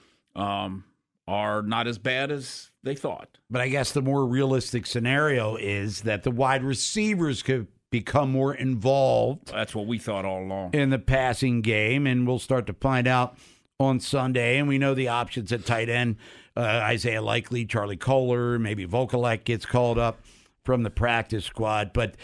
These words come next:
Speaker 2: this could be a golden opportunity for some wideouts who are missing targets to get an opportunity to, uh,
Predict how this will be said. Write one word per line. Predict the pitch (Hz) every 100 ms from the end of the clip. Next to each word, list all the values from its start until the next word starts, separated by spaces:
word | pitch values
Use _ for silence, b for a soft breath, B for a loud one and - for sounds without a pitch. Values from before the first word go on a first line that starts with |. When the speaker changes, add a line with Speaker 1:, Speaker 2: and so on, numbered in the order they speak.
| B B
Speaker 2:
this | 127 139
could | - 143
be | 131
a | 127
golden | 113 131 131
opportunity | 135 135 123 - 143 143 127 120
for | - 123
some | - 131 123 101
wideouts | 113 110 123 151 117 113 -
who | 131
are | 120 104 B B B -
missing | 127 135 135 113 107
targets | - 185 190 117 104 120 - - b b b _
to | 135
get | 123
an | 120
opportunity | 110 120 95 - 107 110 117
to, | - 127 120
uh, | 127